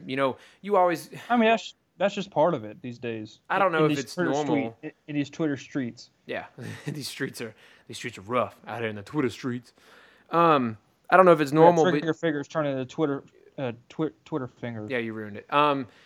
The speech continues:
Speaker 1: it's,
Speaker 2: I know.
Speaker 1: it's, <laughs> it's normal sometimes, or it used to be normal to get,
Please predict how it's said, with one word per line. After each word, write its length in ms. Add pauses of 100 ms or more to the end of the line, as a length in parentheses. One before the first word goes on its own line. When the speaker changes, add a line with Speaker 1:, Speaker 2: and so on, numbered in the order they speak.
(160)
Speaker 1:
it's, 380
Speaker 2:
I 40
know. 200
Speaker 1:
it's, 320 (800)
<laughs> 840
it's 240
normal 480 (100)
sometimes, 420
or 100
it 60
used 180
to 60
be 120
normal 320
to 100
get, 260